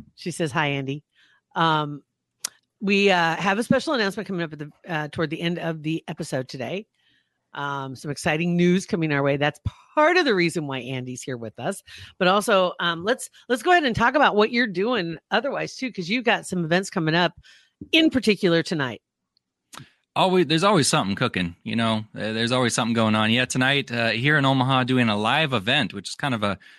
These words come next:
Speaker 2: rarity nowadays with so many Zoom presentations and digital events. But yeah, tonight I'll be live in Omaha, technically Elkhorn, but I'll be at the Dreamweavers facility, uh, giving a presentation called Soulmates, Past, Present, and Future.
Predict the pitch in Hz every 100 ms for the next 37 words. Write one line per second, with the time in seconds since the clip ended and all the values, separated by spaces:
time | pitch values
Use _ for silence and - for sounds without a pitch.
0 | _ _ 113 170 123 101 104 101 98 104
1 | 101 101 117 113 104 107 120 117 117 107
2 | 101 107 - 107 104 98 98 117 107 107
3 | 98 101 101 98 - 98 117 120 123 127
4 | 135 113 107 117 123 110 113 127 131 127
5 | - - - 190 - 139 131 101 120 117
6 | - 110 110 110 - 107 113 117 117 110
7 | 101 123 131 123 113 113 - 110 - 110
8 | 107 107 104 - - _ - 92 92 110
9 | 127 117 131 117 110 113 113 147 139 127
10 | 107 - - 120 123 104 117 - - -
11 | 110 117 - - 98 110 104 110 - 233
12 | - 80